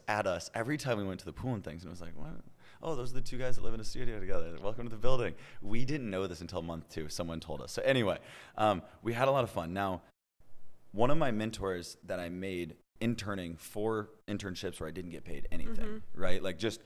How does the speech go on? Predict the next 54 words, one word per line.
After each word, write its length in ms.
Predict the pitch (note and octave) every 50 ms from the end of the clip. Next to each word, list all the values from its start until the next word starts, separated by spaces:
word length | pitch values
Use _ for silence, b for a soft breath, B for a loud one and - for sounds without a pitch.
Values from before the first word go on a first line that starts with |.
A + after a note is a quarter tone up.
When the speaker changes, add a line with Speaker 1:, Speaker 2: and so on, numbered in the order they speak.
| _ - - -
Speaker 1:
all 200 | B2 B2 A#2+ A2+
in 120 | G#2 F2
vastly 380 | - G#2+ G2 F2+ - - F#2 E2
different 260 | E2+ - F2 D#2+ D2+
areas. 260 | D2 - - - -
One 180 | A2+ G#2 G#2+ A2
Speaker 2:
Mm-hmm. 60 | A2
Speaker 1:
was 120 | G#2+ G2+ G2+
in 240 | F#2+ F2+ F2+ F2+
fashion. 640 | - - A2 G#2+ G#2+ G#2+ - - G#2 G#2 G2+ G2 - B B B B B B B
One 240 | F#2+ G2+ A2 A2
was 180 | G#2+ G2+ G2 -
doing 360 | - G2+ G2+ G2 F#2+ F2+ F2 - - -
product 320 | - - G2+ G#2 G2+ - -
development 680 | F#2 - - G#2+ G#2+ G#2+ G#2 E2+ G2 G2 F#2+ - -
for 380 | - - G2 F#2 F2 F2 E2 -
a 60 | E2+ D#2+
juicing 480 | D#2+ - - A2+ A2 - - G#2 G2+
company 440 | - - G#2+ - - G#2+ G2 G2 F#2+
that's 180 | E2+ E2+ - -
blown 240 | - F2+ F2+ F#2
up 160 | F#2+ F#2+ - -
today. 460 | - - G2 A2 G#2 F2+ F#2+ G#2+ - B B B B B B
Um, 320 | G#2 G#2 G2 F2+ F2+ - - - E2+ F#2
like, 220 | G#2+ A#2+ - - -
they 80 | B2+
were 120 | A#2+ A#2 -
all 220 | - B2 B2 A#2+
over 160 | A2+ A2+ G#2+
the 80 | G2+ G2
place, 300 | - - G2+ F2 E2+ -
and 100 | F#2+ G#2
I 20 |
was 140 | G2 G2 F#2+
doing 160 | G#2+ A2+ A2
a 60 | G2+
random 560 | F#2+ F#2+ G#2 G#2+ A2 G#2+ G#2+ G2 G2 F#2 E2+ - - - -
gamut 220 | - G2+ G2+ G2+ G2
of 60 | -
things 180 | G#2 G2+ F2+
'cause 100 | - -
I 80 | - -
didn't 140 | - - E2
know 60 | D#2+
what 100 | D#2+ -
I 80 | - - - - -
wanted 180 | - F#2 F2 E2
to 60 | D#2 D2+
do. 200 | - A#2+ A#2 G2
And 160 | E2+ E2 - -
Speaker 2:
Yeah. 260 | - - A3+ G#3+ G3 -
Speaker 1:
Noah 220 | F#2 E2+ F2 F2+
was 180 | F2 F#2 E2 D2+
like, 200 | D#2 C2+ C2